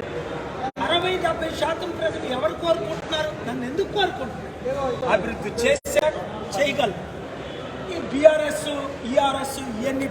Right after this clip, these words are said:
పార్టీలు పెట్టి బీజేపీకి బీ పార్టీగా ఉండకుండా ఎనిమిది సంవత్సరాలు టీఆర్ఎస్గా, బీజేపీకి బీ పార్టీగా నడిపించారు కదా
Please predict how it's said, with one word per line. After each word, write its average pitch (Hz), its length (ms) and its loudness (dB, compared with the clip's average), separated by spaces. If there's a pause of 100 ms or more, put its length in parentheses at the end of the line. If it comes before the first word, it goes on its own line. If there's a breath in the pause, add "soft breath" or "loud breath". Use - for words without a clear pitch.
(100)
పార్టీలు 247 460 -2
పెట్టి 240 220 -6 (200)
బీజేపీకి 254 560 -4 (460)
బీ 311 80 2 (140)
పార్టీగా 277 440 0 (100)
ఉండకుండా 226 500 -6 (960)
ఎనిమిది 349 380 2 (120)
సంవత్సరాలు 311 640 4 (140)
టీఆర్ఎస్గా, 285 640 -2 (260)
బీజేపీకి 269 680 -6
బీ - 80 -6 (140)
పార్టీగా 240 460 -6
నడిపించారు 240 640 -2
కదా - 160 -4